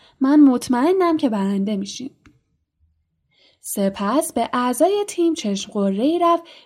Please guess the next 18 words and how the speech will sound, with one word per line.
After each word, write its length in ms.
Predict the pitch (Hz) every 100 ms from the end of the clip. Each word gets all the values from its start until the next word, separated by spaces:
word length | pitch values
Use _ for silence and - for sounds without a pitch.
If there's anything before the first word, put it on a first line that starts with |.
| -
به 80 | 220
این 240 | 247 233
معنا 300 | 190 180 180
که 200 | 185 190
اگر 340 | - 254 185 185
برنده 420 | 190 190 196 196
نشویم 520 | 196 196 214 214 381
خودتان 600 | - 226 196 190 208 226
می‌دانید. 500 | 240 - 247 269 - _ _ _ _ -
وود 400 | 214 220 247 - -
ادامه 460 | 208 196 190 190
داد: 420 | 220 262 302 320 _ _ _ _ _
«خب 300 | - 349 359 349
دیگه، 340 | 196 190 196
وقت 300 | 247 277 -
رفتنه. 600 | 285 196 185 196 208 - _ _
موفق 480 | 220 208 202 208 202
باشید.» 440 | - - - -